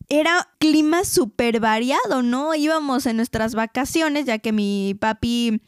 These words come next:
nació allá en, en Chiapas. Entonces íbamos en nuestras vacaciones de verano, en la madre te quemabas.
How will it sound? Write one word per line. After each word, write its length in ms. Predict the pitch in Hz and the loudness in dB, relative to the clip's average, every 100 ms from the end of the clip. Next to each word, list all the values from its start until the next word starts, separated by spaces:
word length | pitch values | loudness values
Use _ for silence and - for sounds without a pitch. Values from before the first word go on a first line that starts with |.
| _ - | _ -6
nació 460 | 214 214 - 233 | -2 -2 0 0
allá 420 | 226 220 226 226 | 0 0 0 2
en, 300 | 226 220 208 - | 0 0 -2 0
en 160 | 233 | 0
Chiapas. 520 | 240 330 285 302 494 - - - - | 2 0 2 0 -2 -8 -20 -20 -6
Entonces 540 | 233 262 302 320 339 | 0 2 2 2 2
íbamos 320 | 339 349 339 311 | 2 2 0 0
en 80 | |
nuestras 320 | 247 262 247 226 | 0 0 -2 0
vacaciones 640 | 233 247 262 294 311 285 | -2 -2 0 0 0 0
de 120 | 262 | 0
verano, 440 | 240 254 311 339 403 622 | 2 2 2 2 0 -2
en 240 | 233 233 240 | -2 0 0
la 100 | 254 | 0
madre 360 | 302 320 277 | 0 2 0
te 120 | 233 | 0
quemabas. 560 | 226 240 254 254 220 - | 0 2 2 2 0 -4